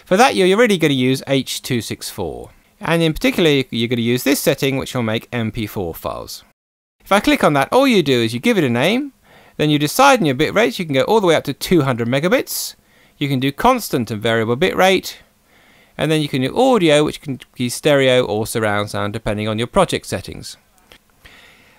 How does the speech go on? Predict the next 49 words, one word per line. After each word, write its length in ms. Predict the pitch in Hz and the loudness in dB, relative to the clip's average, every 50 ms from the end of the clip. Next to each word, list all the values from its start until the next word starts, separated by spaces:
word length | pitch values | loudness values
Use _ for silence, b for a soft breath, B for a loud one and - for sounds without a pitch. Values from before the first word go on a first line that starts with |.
| b - | b -4
On 140 | 143 147 | -2 -2
top 160 | - - 185 185 | 0 0 0 2
of 80 | 202 | 2
that, 180 | 247 277 - - | 2 2 2 0
you 320 | - - - 160 156 151 | -4 -4 -2 0 2 2
also 220 | 151 147 139 147 139 | 2 2 2 0 0
have 160 | 135 135 - | 0 0 2
options 400 | - 175 - - 165 160 147 - | 0 0 0 -2 -4 -4 -2 0
here 160 | 156 147 143 | 0 0 0
for 160 | - 165 175 | 0 0 0
you 100 | 196 190 | 0 -2
for 60 | 151 | -2
making 260 | 156 147 135 117 143 131 | -2 -2 -2 0 -2 -2
up 80 | - - | -2 -2
X 280 | 156 - 143 - - | -2 -4 -2 -2 0
A 160 | 143 135 131 | 0 0 0
V 180 | 127 135 131 135 | 0 0 -2 -2
C 420 | - - - 196 208 202 202 202 | -2 -2 0 0 2 2 2 0
and 160 | - - 165 151 | 0 0 0 0
X 200 | 127 - - - | -2 -2 -2 0
A 160 | 135 139 139 | 0 0 0
V 160 | 131 139 131 | 0 -2 -4
C 260 | - - 117 113 - - | -2 -2 -4 -4 -4 -4
S. 420 | - 120 104 - - - - - - b b b b - | -8 -8 -8 -10 -10 -12 -12 -12 -16 b b b b -6
Now, 100 | 139 - | -6 -2
X 260 | - 170 160 - - - | -2 -2 -2 -2 -6 -2
A 120 | 151 156 151 | 0 0 0
V 160 | 139 139 135 | 2 0 -2
C 500 | 127 - - - 180 190 208 214 208 B B B B B B | -2 -2 -2 0 0 2 2 0 -2 B B B B B B
is 220 | - 147 143 120 | 0 0 0 0
a 60 | 135 | -2
format 400 | 120 - 165 147 131 135 127 - | -2 0 0 2 2 2 0 -2
Sony 480 | - - - 165 160 160 160 156 151 139 | -2 -2 2 2 4 4 4 2 0 0
have 160 | 135 139 127 | 0 0 0
invented 420 | 127 120 113 127 120 117 - 123 123 | 0 -2 -2 -2 -2 -4 -4 -8 -8
to 80 | 120 | -4
go 140 | 110 113 104 | -2 -2 -2
with 80 | 101 90 | -2 -2
their 100 | 101 113 | -4 -4
cameras, 540 | - - 202 202 190 190 196 196 190 175 | -2 0 0 0 2 2 2 0 0 0
and 100 | 170 156 | 0 0
they're 80 | 151 139 | 0 0
bringing 180 | 143 147 143 143 | 0 0 0 0
out 140 | 135 - | 0 0
a 60 | 160 160 | -2 -2
lot 340 | 190 240 285 285 277 - | 2 4 4 4 4 4
of 140 | - 165 135 | 0 -2 0
new 180 | 139 123 117 117 | 0 -2 -2 -2
cameras 560 | - - 127 123 120 117 117 117 113 113 - | -2 -4 -4 -2 -2 0 0 0 -2 -4 -6